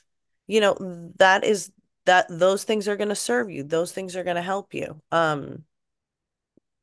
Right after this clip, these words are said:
you know, I guess there might be, maybe once, I could see there being a little bit of concern, maybe once you're in a relationship with somebody,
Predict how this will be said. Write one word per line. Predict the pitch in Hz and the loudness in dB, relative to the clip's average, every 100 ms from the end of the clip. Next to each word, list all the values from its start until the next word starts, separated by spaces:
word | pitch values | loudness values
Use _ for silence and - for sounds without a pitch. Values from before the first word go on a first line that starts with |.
| _ _ _ _ _ - - _ _ - | _ _ _ _ _ -20 -20 _ _ -8
you | 202 | -2
know, | 196 | 0
I | - | 0
guess | 190 202 202 202 | 2 4 4 4
there | - 208 | 0 0
might | 202 185 180 175 | 2 0 0 -6
be, | 185 190 185 180 180 175 - _ _ _ _ _ _ _ _ _ _ _ - | -8 -4 -2 -2 -4 -8 -16 _ _ _ _ _ _ _ _ _ _ _ 0
maybe | 220 226 233 | 2 4 2
once, | 185 202 220 - - - - | 4 4 4 0 -4 -6 0
I | 214 | 2
could | 220 220 | 2 0
see | - 269 269 | 0 0 2
there | 262 240 | 4 2
being | 208 214 208 202 208 - | 0 -2 -4 -6 -8 0
a | - | 0
little | 190 190 190 190 | 2 2 2 0
bit | 180 185 180 170 | 4 6 6 4
of | - 165 160 | 2 0 -2
concern, | 175 160 - 170 165 165 | -10 -6 -4 -2 0 -2
maybe | 151 156 | -2 -4
once | 147 151 160 151 - | -2 0 0 -2 -6
you're | 151 | -6
in | - 165 160 | -2 -2 0
a | 156 | -2
relationship | 147 139 143 170 220 - - 180 156 - 135 - | -2 -2 0 2 2 0 -2 -4 -6 -4 -4 -2
with | 139 | -2
somebody, | 131 - 135 131 131 135 135 135 | -2 -4 -6 -6 -8 -6 -8 -10